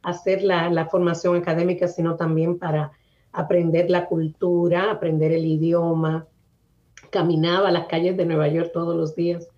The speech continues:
eh, mirando la gente, entendiendo la gente, tratando de ver en el tren por qué la gente se comportaba de qué forma. Eh, fue para mí un, un aprendizaje increíble.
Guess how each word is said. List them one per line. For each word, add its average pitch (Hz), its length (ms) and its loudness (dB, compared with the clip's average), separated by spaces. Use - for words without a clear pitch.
eh, 185 160 0
mirando 185 440 4
la 165 180 2
gente, 170 440 0
entendiendo 170 640 0
la 160 120 2
gente, 160 440 0
tratando 165 480 -2
de 160 60 0
ver 175 120 4
en 196 120 2
el 170 180 -2
tren 175 400 0
por 190 160 0
qué 196 120 2
la 196 160 4
gente 196 240 0
se - 140 -4
comportaba 170 640 0
de 170 140 0
qué 175 160 -4
forma. 160 560 -2
Eh, - 80 -6
fue 240 200 -2
para 262 220 2
mí 226 160 2
un, 220 360 2
un 220 320 2
aprendizaje 185 840 0
increíble. 165 800 2